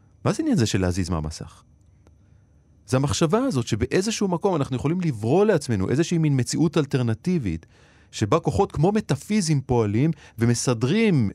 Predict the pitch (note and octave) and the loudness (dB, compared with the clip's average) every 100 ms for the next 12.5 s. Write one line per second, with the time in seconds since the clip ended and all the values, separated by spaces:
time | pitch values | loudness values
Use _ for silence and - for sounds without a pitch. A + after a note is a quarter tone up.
0 | G2+ A#2+ G#2+ G2 G2+ G2 G2+ D#2 _ _ | -2 0 0 2 0 0 -2 -4 _ _
1 | - F#2 B2 D3+ B2 D#3 D3 C#3 A#2 B2 | -6 -2 -2 -2 -2 -2 0 -2 0 -2
2 | C3 E3+ G2 D#2 F#2 F#2+ B2+ B2+ C#3+ A2+ | 2 0 0 -2 -2 0 0 0 0 0
3 | G2 - G2+ A2+ A#2+ B2+ G3+ D#3+ G#2+ - | -4 -2 -2 0 -2 0 -2 -2 -6 0
4 | C#3 C3+ G#2+ A2 A2 G2 G2+ F2 F#2 E2 | 0 0 -2 -2 0 -2 -4 -6 -8 -8
5 | - _ - G2 B2+ D3+ E3 B2+ A#2+ F3 | -14 _ -6 -2 0 2 0 0 -2 0
6 | A#2+ - F3 D#3+ B2+ A2+ E3+ G#2+ D#2 - | -2 -2 2 2 2 0 0 0 -4 -10
7 | F#2+ G#2+ A2+ G#2 - - D3+ D#3 C3 - | -6 -4 -4 -4 -6 -2 0 0 -2 -4
8 | G#2 C3+ - G#2+ - - A2 D#3 E2 - | -4 -4 -4 -6 -6 -4 -2 -2 -4 -10
9 | _ _ _ _ _ F#2+ F#2+ B2 C3 C3 | _ _ _ _ _ -4 -2 0 -2 -4
10 | A2+ B2+ A#2+ B2+ A#2+ A2 F#2 - E3+ D3 | -2 -2 -2 0 2 2 0 0 2 2
11 | A2+ F#2+ F#2 D#3 D3 F2 - _ _ _ | 0 -4 0 2 2 0 -8 _ _ _
12 | _ - F#2 - - | _ -8 -8 -8 -20